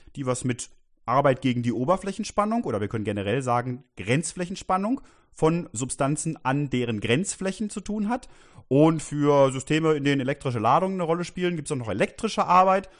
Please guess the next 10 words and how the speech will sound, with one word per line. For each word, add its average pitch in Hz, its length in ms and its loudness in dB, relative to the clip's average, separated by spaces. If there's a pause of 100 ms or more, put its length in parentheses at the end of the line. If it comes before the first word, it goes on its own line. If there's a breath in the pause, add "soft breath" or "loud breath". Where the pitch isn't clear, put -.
(260 soft breath)
Und 160 280 8
wenn 147 140 4
wir 160 100 4
einfach 151 200 0
jetzt - 400 -6
prinzipiell 202 600 0
all 226 300 6
diese 214 180 0
Arbeitsformen 190 640 2
zulassen, 170 580 0